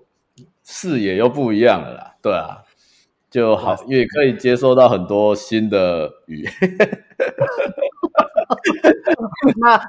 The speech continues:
Speaker 2: 还好我没有，就是变拖油瓶呢。<laughs>
Speaker 1: 不会啊，因为其实有时候很多，很多小地方真的是跟你讨论之后才发现，诶，原来我自己也有这些盲点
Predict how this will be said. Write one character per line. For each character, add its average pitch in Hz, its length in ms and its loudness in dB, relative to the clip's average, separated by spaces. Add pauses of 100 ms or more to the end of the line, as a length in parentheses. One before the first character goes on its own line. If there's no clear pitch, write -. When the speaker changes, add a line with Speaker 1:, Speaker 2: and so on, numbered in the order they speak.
(140)
Speaker 2:
还 208 80 8
好 214 100 8
我 160 180 8
没 135 200 4
有， 165 120 6
就 160 120 2
是 165 100 -6
变 151 240 4
拖 160 200 4
油 123 180 6
瓶 117 320 -4
呢。 127 60 2 (920)
<laughs> - 920 -6
Speaker 1:
不 143 140 2
会 175 160 10
啊， 160 140 8
因 180 120 0
为 180 280 2
其 165 180 -6
实 170 160 -2
有 120 160 2
时 127 160 -4
候 147 380 4 (960)
很 120 200 -2
多， 180 220 4
很 139 360 -4
多 190 280 0
小 - 240 0
地 170 180 -6
方 160 240 0
真 160 160 -2
的 139 100 0
是 151 120 -2
跟 147 180 0
你 135 80 0
讨 117 180 2
论 127 180 0
之 123 80 0
后 120 80 4
才 101 140 2
发 107 200 2
现， 107 120 -4
诶， 160 140 -2
原 151 220 2
来 131 160 4
我 104 120 0
自 131 160 -4
己 107 80 2
也 113 40 2
有 110 160 4
这 104 100 -6
些 101 160 -4
盲 87 320 -6
点 65 220 -12